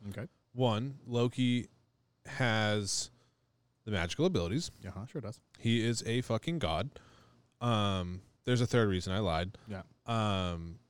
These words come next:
Speaker 2: and for the fact that we know Thor can kick the shit out of Loki, or I mean, uh, Ultron, and Loki and Thor go toe to toe.
Speaker 1: It's true.
Speaker 2: So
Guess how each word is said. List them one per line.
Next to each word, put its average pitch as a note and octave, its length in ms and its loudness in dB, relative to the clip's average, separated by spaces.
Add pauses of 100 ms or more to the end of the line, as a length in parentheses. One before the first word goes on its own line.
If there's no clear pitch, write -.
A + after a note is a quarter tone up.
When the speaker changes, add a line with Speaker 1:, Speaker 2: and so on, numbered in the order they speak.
(220)
Speaker 2:
and D3 440 4
for - 120 -4
the C3+ 80 0
fact C3+ 420 2
that B2 380 6 (360)
we C3+ 140 2
know D#3 220 4
Thor B2 520 2
can D#3+ 180 -4
kick E3 200 0
the E3 80 2
shit F3+ 200 2
out E3+ 100 4
of E3 80 2
Loki, F3+ 640 2
or C#3 80 6
I C#3+ 40 8
mean, D3+ 140 8
uh, A2 460 6
Ultron, F#3 500 4 (380)
and B2 520 2
Loki D3 360 6
and A#2+ 120 2
Thor B2 220 6
go A2 100 6
toe G#2+ 180 2
to F#2+ 60 2
toe. - 280 -6 (320)
Speaker 1:
It's - 80 -20
true. A2+ 300 6 (840)
Speaker 2:
So G2 680 4